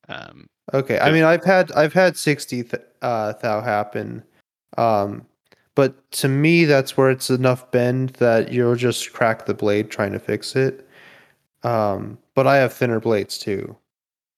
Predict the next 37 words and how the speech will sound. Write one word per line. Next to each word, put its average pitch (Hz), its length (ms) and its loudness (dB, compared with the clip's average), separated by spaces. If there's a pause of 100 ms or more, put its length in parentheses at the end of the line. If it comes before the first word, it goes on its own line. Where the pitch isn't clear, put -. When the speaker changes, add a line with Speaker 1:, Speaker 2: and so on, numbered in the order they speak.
(680)
Speaker 1:
Yeah, 120 640 2
I, 120 240 2
I, 143 380 0
I 147 40 -2
mean, 151 160 -6
yeah, 104 300 2
it's, - 300 -8 (180)
it's, - 640 -10 (540)
you 104 100 -10
know, 80 260 -10 (380)
there, 117 200 -2
there's 123 320 0
a 110 60 0
lot 107 340 2
of 92 100 -2
variables. 95 640 0
I 104 140 0
think 107 180 -4
the 95 60 -6
biggest 95 320 -2
variable 90 460 0
for 82 200 -12 (320)
both 90 240 0
of 90 100 -4
us 87 240 0
is 80 340 -10 (120)
the 90 100 0
actual, 80 280 -4
like, - 300 -14 (220)
bevel 87 360 -6
geometry. 98 680 -4 (760)
Um, 76 480 -4
'cause, 92 140 -4
like, 107 120 0
my 110 220 2
Speaker 2:
Yeah. 107 60 -2
Speaker 1:
bevels 95 320 0